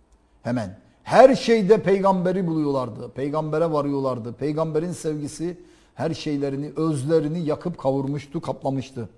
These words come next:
Rabbim bu sevgileri sadece kuru kuruya muhabbet davası, sevgi iddiasında bir peygamber sevgisinden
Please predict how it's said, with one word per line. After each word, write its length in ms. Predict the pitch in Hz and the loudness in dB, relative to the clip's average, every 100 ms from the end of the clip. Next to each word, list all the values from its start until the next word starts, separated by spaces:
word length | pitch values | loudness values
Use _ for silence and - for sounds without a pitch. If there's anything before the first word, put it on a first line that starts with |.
| _ - - - _ - | _ -20 -20 -20 _ 4
Rabbim 340 | 151 156 180 | 4 6 4
bu 60 | 180 | 2
sevgileri 840 | - 180 170 170 165 185 160 - - _ | 4 4 4 4 6 6 4 -4 -20 _
sadece 480 | - 170 185 170 175 | 2 8 8 8 2
kuru 300 | - 185 202 | 2 4 4
kuruya 520 | - 175 170 165 156 - - - _ - | 4 6 8 8 8 2 -16 -20 _ -2
muhabbet 560 | 139 170 143 190 190 | 2 2 4 0 2
davası, 560 | 165 170 165 160 - 165 | 6 8 8 6 2 -4
sevgi 400 | - 156 156 190 | -2 -2 -2 -4
iddiasında 960 | 190 143 165 165 160 165 165 165 139 - - _ - | -4 0 2 2 2 -2 0 2 0 -8 -20 _ -6
bir 160 | 160 156 | -6 0
peygamber 500 | 160 151 165 170 160 | 0 2 2 2 0
sevgisinden 1000 | - 160 156 - 156 151 156 165 151 | -2 -4 -4 -6 -6 -2 0 0 -4